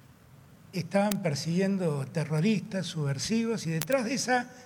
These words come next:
definición se cargaron la vida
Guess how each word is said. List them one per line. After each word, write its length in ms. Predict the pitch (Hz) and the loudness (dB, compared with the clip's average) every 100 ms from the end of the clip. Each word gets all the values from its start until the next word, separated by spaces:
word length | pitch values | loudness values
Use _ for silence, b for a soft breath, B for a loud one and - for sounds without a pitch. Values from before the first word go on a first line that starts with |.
| - | 0
definición 840 | 175 175 190 180 - 240 302 302 - B B B B B B B B B | 0 2 0 0 0 0 0 -4 -8 B B B B B B B B B
se 220 | - 139 | -6 -4
cargaron 580 | 147 147 156 208 202 156 | 0 0 2 0 0 0
la 120 | 143 | 0
vida 540 | 147 202 208 220 220 | 0 0 0 -4 -6